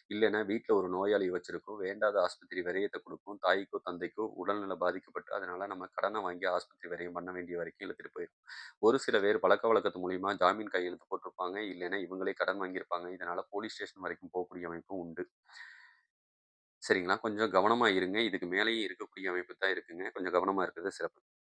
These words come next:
இதே நாடி முறைப்படி நம்ம பார்த்தோம்னா, உங்களுக்கு ஆணுறுப்பு சம்பந்தப்பட்ட பிரச்சனை வருங்க. ஒண்ணு விந்தணுக்களுக்கு உயிரணுக்கள் ரொம்ப கம்மியா இருக்கலாம், இல்லைன்னா அடிபடக்கூடிய சூழ்நிலை உங்களுக்கு உண்டாயிரலாம். கொஞ்சம் கவனமா இருக்கிறது நல்லது.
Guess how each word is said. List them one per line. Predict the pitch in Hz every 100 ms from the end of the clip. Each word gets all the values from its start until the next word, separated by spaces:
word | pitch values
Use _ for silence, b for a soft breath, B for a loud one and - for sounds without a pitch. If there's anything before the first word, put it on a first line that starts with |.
| _
இதே | 104 123
நாடி | 101 107 107
முறைப்படி | 101 92 90 95
நம்ம | 87 90
பார்த்தோம்னா, | 87 87 85 82 90 -
உங்களுக்கு | 95 95 - 104
ஆணுறுப்பு | 90 101 117 107 101
சம்பந்தப்பட்ட | - 92 87 - -
பிரச்சனை | - - 95
வருங்க. | 87 85 87 87 95
ஒண்ணு | 95 110 113
விந்தணுக்களுக்கு | 92 104 107 - 90 - 104
உயிரணுக்கள் | 92 98 95 - 87
ரொம்ப | 90 92
கம்மியா | 82 92 98
இருக்கலாம், | 87 - 98
இல்லைன்னா | 87 87 90 95
அடிபடக்கூடிய | 90 92 110 104 95 87
சூழ்நிலை | - 87 87 92
உங்களுக்கு | 87 85 -
உண்டாயிரலாம். | 92 87 87 85 85 87
கொஞ்சம் | 87 85 85
கவனமா | 85 95 90
இருக்கிறது | 85 85 90
நல்லது. | 87 82 78